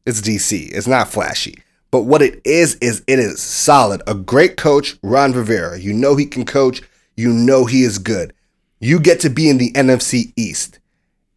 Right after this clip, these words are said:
Aaron Rodgers goes to the N F C East. He basically instantly wins the division. Do you have something to say?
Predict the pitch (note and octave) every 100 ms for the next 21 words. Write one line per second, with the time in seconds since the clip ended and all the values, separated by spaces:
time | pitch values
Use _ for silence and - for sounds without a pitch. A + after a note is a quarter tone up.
0 | - G3 G3 D#3 D#3+ D3 B2 B2+ C#3 B2
1 | A#2+ B2 B2+ B2 A#2 - A2+ - B2+ D#3+
2 | - - _ _ _ _ _ _ - F3
3 | C3 F3 - - A#2+ A#2 C3+ C#3+ - G#2+
4 | A2+ G#2+ G#2+ G#2 G2+ F#2+ F2+ F#2+ F#2+ -
5 | G1+ - - _ _ _ _ _ _ _
6 | _ A#2 B2+ C3+ C#3 C3 C#3 C3+ B2 -
7 | C#3+ C#3 F3+